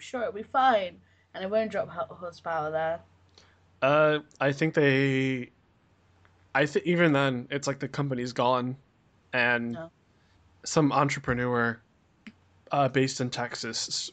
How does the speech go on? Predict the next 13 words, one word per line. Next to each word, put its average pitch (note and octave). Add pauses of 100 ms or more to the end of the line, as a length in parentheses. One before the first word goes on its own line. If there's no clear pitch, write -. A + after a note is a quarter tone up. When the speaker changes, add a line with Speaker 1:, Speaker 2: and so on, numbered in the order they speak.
Speaker 2:
restarted A#2+
everything. A2
So C3+
hopefully A3+
he's F3+
working D3
on C#3
it C#3
and B2+ (1300)
makes D#3+
it D3+
better, B2+ (140)
but A#2+